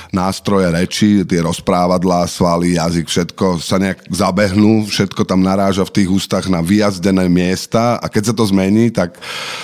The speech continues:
môže to byť, je, je to dôležitá vec. <clears throat> Ja som si nechal napríklad, ja som si tiež nechal robiť zuby a vtedy ma, ja som sa tak akože bál trošku a vtedy ma,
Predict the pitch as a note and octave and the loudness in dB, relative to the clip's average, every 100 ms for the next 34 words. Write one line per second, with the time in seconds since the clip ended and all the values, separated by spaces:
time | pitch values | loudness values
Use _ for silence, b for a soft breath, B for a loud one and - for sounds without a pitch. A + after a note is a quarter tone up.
0 | B B B F#2+ B2+ B2 G#2 G2 F#2 E2 | B B B 0 0 -2 -2 -2 -2 -4
1 | - F#2+ F2+ - A2 C3+ D3 E3+ A#2 A#2+ | -4 -2 -2 0 0 2 2 4 2 4
2 | C#3 A#2+ G#2+ F#2+ F#2 G#2+ - - - - | 4 2 2 2 2 0 -2 -10 -2 4
3 | G3 B2 E2+ G#2+ G#2+ G#2 F2+ F2 E2 F2 | 6 4 2 0 0 -2 0 0 0 -2
4 | D#2+ E2+ F2 E2+ E2+ D#2 - - D#2+ B1+ | -2 -2 -4 -6 -6 -8 -10 -10 -8 -6
5 | E2 E2 - F#2 F#2+ F2+ E2+ E2 E2 D#2 | -6 -8 -6 -6 -4 -4 -4 -2 -4 -2
6 | F2+ F#2+ E2 - F#2 F#2+ E2 F2 F2+ F2 | -2 0 -2 -2 -2 0 0 0 0 0
7 | E2 F#2 D#2+ C2 - - C#2 E2 E2+ D#2 | -2 -6 -6 -10 -12 -12 -10 -8 -6 -6
8 | C#2+ D2 F2 - A2 - - B2+ B2+ B | -4 -4 -4 -2 -4 -2 0 0 0 B
9 | B B B - E2 D#2+ F#2+ G2+ F2+ E2 | B B B -6 -6 -2 0 2 2 0